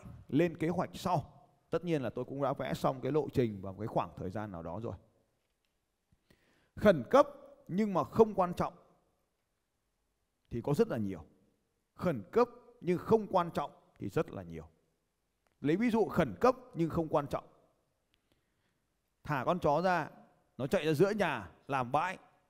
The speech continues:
thì có khẩn cấp không? Có chứ. Nó quá khẩn cấp nên với mình ấy, chó đi ở giữa nhà là khẩn cấp chứ đấy. Nhưng mà nó có quan trọng không? Không quan trọng, thằng nào dọn chả được. Phải gọi thằng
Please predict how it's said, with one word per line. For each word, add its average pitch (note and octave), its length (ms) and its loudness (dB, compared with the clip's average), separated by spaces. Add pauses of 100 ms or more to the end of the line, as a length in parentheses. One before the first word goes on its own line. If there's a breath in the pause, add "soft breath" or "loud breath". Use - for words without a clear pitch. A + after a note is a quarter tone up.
(720)
thì D#3 180 6
có F#3 120 10
khẩn D#3 200 6
cấp A#3+ 200 6
không? G#3+ 160 10 (960)
Có E3+ 280 4
chứ. D4 220 0 (760)
Nó G#3 140 -6
quá C4 200 6
khẩn G#3+ 220 0
cấp C#4 240 10
nên B3 180 0
với G#3+ 140 12
mình C4 280 8
ấy, A3+ 180 0
chó A#3 180 6
đi C#4+ 80 4
ở F3+ 120 12
giữa G#3+ 140 6
nhà B3 280 4
là F3+ 180 0
khẩn E3 280 4
cấp A#3 180 2
chứ - 80 -4
đấy. - 120 -14 (800)
Nhưng B3+ 180 2
mà B3+ 100 8
nó G#3+ 120 6
có B3 160 8
quan B3+ 180 6
trọng A3+ 180 8
không? A3+ 180 10 (760)
Không E3 240 4
quan D#3 160 8
trọng, C#3 220 2
thằng A#2+ 140 -6
nào A#2 180 0
dọn C3+ 200 2
chả F#2 100 -12
được. F#2+ 240 -8 (580)
Phải F#2+ 140 -12
gọi F3 320 0
thằng D3+ 300 2